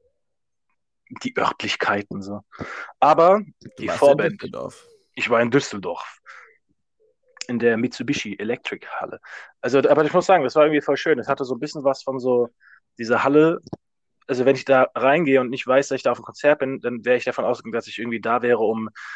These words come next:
Speaker 1: so achtziger Jahre Style Rollschuh fahren zu gehen.
Speaker 2: Es ist dieses Parkett, ne?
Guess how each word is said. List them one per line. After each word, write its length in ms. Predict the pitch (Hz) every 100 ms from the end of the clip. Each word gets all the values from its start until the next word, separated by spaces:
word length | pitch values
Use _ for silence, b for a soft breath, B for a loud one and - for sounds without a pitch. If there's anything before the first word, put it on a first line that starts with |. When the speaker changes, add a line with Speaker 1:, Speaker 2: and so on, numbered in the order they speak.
| B B -
Speaker 1:
so 320 | 104 110 110
achtziger 340 | 117 117 123 110
Jahre 260 | 113 113
Style 300 | 107 - 107
Rollschuh 360 | 104 107 110 107
fahren 280 | - 98 95
zu 140 | -
gehen. 280 | 98 95 98 _ B
Speaker 2:
Es 180 | 117 -
ist 220 | 147 -
dieses 340 | 123 113 - _
Parkett, 380 | - 117 - -
ne? 220 | 101 120